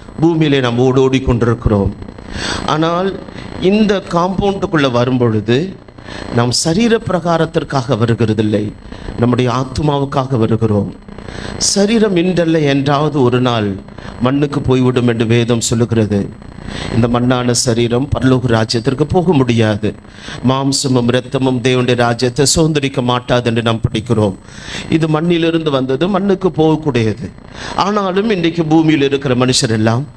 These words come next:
இந்த மண்ணான சரீரத்திற்காக தான் பிரயாசப்படுகிறார்கள், ஓடுகிறார்கள், உழைக்கிறார்கள். வேதம் சொல்லுகிறது, மனிதன் விருதாவாகவே சஞ்சலப்படுகிறான்,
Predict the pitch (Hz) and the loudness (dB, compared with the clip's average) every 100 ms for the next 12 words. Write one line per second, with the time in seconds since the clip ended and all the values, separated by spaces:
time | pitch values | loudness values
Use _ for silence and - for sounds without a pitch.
0 | - - - - 143 139 135 139 139 147 | -20 -20 -6 0 2 2 2 2 2 0
1 | 139 143 147 151 160 151 151 156 147 135 | 0 0 2 0 -2 -4 0 0 0 0
2 | 135 135 135 135 - 120 120 113 113 110 | 0 2 2 2 0 0 2 2 2 0
3 | 107 98 87 - - - - 135 156 156 | 0 -4 -4 -16 -18 -10 2 4 4 2
4 | 143 139 123 123 117 120 139 156 156 151 | 2 2 2 2 2 2 2 2 0 0
5 | 127 117 117 98 - - - - 127 151 | 0 0 0 -2 -4 -14 -14 -2 0 2
6 | 156 143 131 - 139 151 135 123 117 127 | 2 2 0 2 2 2 2 2 2 2
7 | 160 160 - - - 127 139 139 135 120 | 2 0 -8 -10 0 2 2 2 0 2
8 | 135 139 135 131 123 120 120 123 120 123 | 2 2 2 0 -2 0 0 2 2 0
9 | 117 127 120 110 110 107 101 92 95 | 0 0 0 0 -2 -2 0 -2 -2